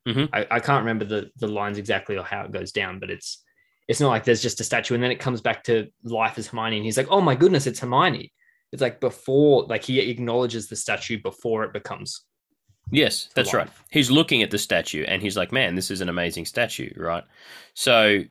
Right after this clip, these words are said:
Speaker 1: I mean, he says at one point, uh, when he pulls it out, um, well, so they pull the, they pull the statue out, or it's behind a curtain. They open it up, and when they open up the curtain,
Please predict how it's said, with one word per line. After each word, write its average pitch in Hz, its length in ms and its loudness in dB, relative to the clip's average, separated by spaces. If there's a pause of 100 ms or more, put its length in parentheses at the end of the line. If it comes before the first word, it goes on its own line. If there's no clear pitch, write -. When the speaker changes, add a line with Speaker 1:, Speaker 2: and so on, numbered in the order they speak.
Speaker 1:
I 113 80 2
mean, 110 280 2
he 117 140 -2
says 147 240 4
at 101 80 2
one 104 200 2
point, 85 360 -4 (140)
uh, 85 380 -2
when 95 120 -4
he 90 80 -4
pulls 92 320 -6
it 82 100 -8
out, 82 300 -2 (680)
um, 87 460 0 (840)
well, 98 140 -2
so 107 160 0
they 123 120 4
pull 131 240 0
the, 90 360 -2 (100)
they 104 120 2
pull 107 360 0
the 90 380 -4 (180)
statue 101 340 0
out, 107 140 6
or 98 60 0
it's - 80 -2
behind 104 300 2
a 87 40 -2
curtain. 110 480 -4 (400)
They 98 140 2
open 110 340 2
it 92 100 2
up, 87 300 2 (480)
and 98 220 0
when 151 100 4
they 151 160 4
open 117 240 2
up 101 100 0
the 92 100 -4
curtain, 90 500 -2